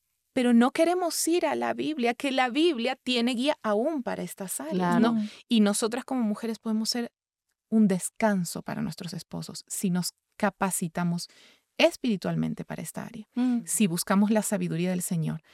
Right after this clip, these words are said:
Speaker 1: Qué importante es que nosotras como esposas digamos, "Señor, necesito tu luz para esta área.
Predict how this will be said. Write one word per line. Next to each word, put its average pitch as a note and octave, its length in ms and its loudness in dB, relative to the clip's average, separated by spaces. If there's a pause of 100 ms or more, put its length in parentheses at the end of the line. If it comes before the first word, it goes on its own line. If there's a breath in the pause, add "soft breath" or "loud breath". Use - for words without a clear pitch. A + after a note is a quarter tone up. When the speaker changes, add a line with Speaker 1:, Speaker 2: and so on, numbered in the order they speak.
(520 loud breath)
Speaker 1:
Qué B3 120 6
importante A#3 560 2
es - 80 -8
que G#3 120 0
nosotras F#3 400 -4
como F#3+ 160 -2
esposas F#3+ 320 -4
digamos, F#3 280 -2
"Señor, F3 360 0 (500)
necesito F#3+ 840 2
tu G#3+ 180 0
luz F3+ 240 -4
para E3+ 180 -8
esta F3 200 -10
área. E3+ 160 -6